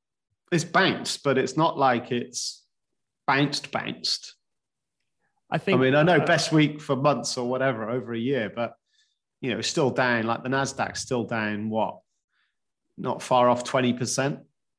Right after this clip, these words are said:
Speaker 2: There's a
Speaker 1: Maybe a
Speaker 2: couple of
Speaker 1: bit less
Speaker 2: things,
Speaker 1: than
Speaker 2: there's
Speaker 1: that,
Speaker 2: a
Speaker 1: but
Speaker 2: couple of things here that, for me, when I look at bounce or no bounce, I look at the equity market and I look at it from a bigger perspective.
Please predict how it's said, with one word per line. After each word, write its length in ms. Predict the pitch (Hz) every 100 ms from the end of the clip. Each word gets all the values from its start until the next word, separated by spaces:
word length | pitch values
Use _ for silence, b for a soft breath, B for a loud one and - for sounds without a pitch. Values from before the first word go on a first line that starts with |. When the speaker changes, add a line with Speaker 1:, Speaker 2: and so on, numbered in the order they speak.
| _ _
Speaker 2:
There's 120 | 185 190
a 40 |
Speaker 1:
Maybe 120 | 202
a 40 | 196
Speaker 2:
couple 140 | 160
of 100 | 147
Speaker 1:
bit 60 | 156
less 100 | 139
Speaker 2:
things, 60 | 123
Speaker 1:
than 60 |
Speaker 2:
there's 120 | 147 147
Speaker 1:
that, 40 |
Speaker 2:
a 20 |
Speaker 1:
but 60 | 147
Speaker 2:
couple 260 | 180 -
of 60 | 131
things 280 | 139 127 113
here 200 | 98 87
that, 240 | 95 92 - _ _ B B B B _ _ _ _
for 200 | - 135
me, 260 | 143 104
when 180 | 90 120
I 120 | 135
look 240 | 135 147 -
at 200 | 110 - _ _
bounce 420 | 127 127 156 151
or 80 | 131
no 180 | 120 117
bounce, 420 | 101 87 78 - -
I 80 | 117
look 180 | 156
at 80 | 151
the 80 | 131
equity 320 | 120 113 -
market 520 | 101 98 92 - 80 -
and 80 | 104
I 40 |
look 180 | 120 -
at 80 | 110
it 140 | -
from 140 | -
a 100 | 98 90 -
bigger 200 | 117 107
perspective. 760 | - - 107 87 - 73 55